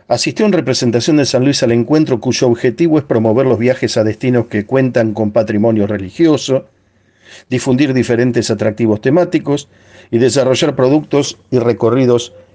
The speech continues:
innovadores. De acuerdo con la información difundida por la provincia conducida por Claudio Poggi,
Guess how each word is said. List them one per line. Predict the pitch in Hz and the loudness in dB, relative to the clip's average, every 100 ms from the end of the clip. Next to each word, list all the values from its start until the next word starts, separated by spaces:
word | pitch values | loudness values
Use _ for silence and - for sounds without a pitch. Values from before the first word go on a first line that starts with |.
| _ | _
innovadores. | 170 185 139 101 80 60 - - - - _ _ _ _ _ _ _ | 0 2 4 2 0 -2 -8 -14 -18 -20 _ _ _ _ _ _ _
De | 120 | -2
acuerdo | 139 180 165 | 2 2 2
con | 143 | 2
la | 139 | 2
información | 131 127 123 151 | 2 2 2 2
difundida | 139 120 123 135 123 | 2 2 2 4 2
por | 110 110 | 2 2
la | 107 | 4
provincia | 110 120 123 127 | 2 2 2 0
conducida | 107 107 101 127 117 | 0 0 0 0 0
por | 110 101 | 0 -2
Claudio | 120 117 113 | 0 2 0
Poggi, | 107 131 92 107 | 2 0 0 -4